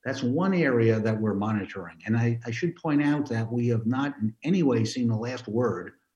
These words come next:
on recreational marijuana in New Jersey. Not only do we need the Cannabis Review Commission to come up with a s-, set of regulations, but the legislature is already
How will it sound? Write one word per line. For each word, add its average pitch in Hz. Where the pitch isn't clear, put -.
on 107
recreational 117
marijuana 110
in 104
New 104
Jersey. 107
Not 131
only 170
do 127
we 123
need 135
the 113
Cannabis 139
Review 123
Commission 107
to 107
come 120
up 127
with 117
a -
s-, -
set 131
of 120
regulations, 110
but 117
the 127
legislature 131
is 135
already 156